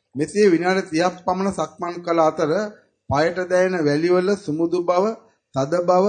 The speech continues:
අරමුණු කෙලෙමි. වැලි තලය මෙතෙක්, වැලි තලය මෙතෙක් පායට නොලද සාදර බවක් දැනුනි.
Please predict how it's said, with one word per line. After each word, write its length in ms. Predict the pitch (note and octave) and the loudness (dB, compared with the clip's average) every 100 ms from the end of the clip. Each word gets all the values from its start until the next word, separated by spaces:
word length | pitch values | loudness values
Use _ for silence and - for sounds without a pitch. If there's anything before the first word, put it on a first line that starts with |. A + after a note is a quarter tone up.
| G#3 | 0
අරමුණු 440 | - C#3+ D#3+ E3+ F#3+ | -4 -2 -2 0 -2
කෙලෙමි. 420 | F#3+ F3 C3+ A2 F#2 _ _ _ _ _ - | -2 -2 -2 -4 -10 _ _ _ _ _ -8
වැලි 280 | B2 D#3 G3 | -2 0 0
තලය 320 | G3 F#3+ G3 G#3 | 0 0 2 2
මෙතෙක්, 380 | F#3+ D#3 C#3+ G3+ - _ _ _ _ _ _ _ _ _ _ _ _ _ _ _ | 0 -2 -2 -4 -6 _ _ _ _ _ _ _ _ _ _ _ _ _ _ _
වැලි 300 | C3 D3 E3+ G#3 | -4 -2 0 -2
තලය 380 | - F#3 G3 G3+ | -2 0 2 2
මෙතෙක් 460 | G3 D3+ D3 G3 G#3 - _ _ _ _ _ _ _ _ - | 2 -2 -2 -2 -4 -6 _ _ _ _ _ _ _ _ -6
පායට 360 | C3+ F3+ F3+ G3+ F3+ - - | -2 -2 -2 -2 -4 -6 -18
නොලද 420 | B2+ C3 D3+ F3+ F#3+ G#3+ | -10 -4 0 2 2 0
සාදර 400 | E3+ E3 F3 F#3 | 0 0 0 -2
බවක් 300 | F#3 F3 F#3 | 2 2 2
දැනුනි. 380 | E3 B2+ G#2+ | 0 -4 -6